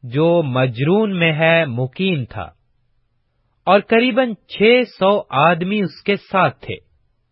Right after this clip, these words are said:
और अखिया बिन अखीतोब, जो यकूबद बिन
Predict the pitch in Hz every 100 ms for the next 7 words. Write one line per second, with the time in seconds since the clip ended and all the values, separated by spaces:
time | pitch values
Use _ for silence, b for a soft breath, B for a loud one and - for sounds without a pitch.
0 | _ _ - 160 170 - 180 185 - 240
1 | 240 202 214 202 - 165 165 - 175 -
2 | 180 196 202 175 _ _ _ _ _ _
3 | _ _ - 120 143 185 160 208 _ _
4 | _ _ _ _ - 131 175 214 - 240
5 | 180 156 135 170 220 135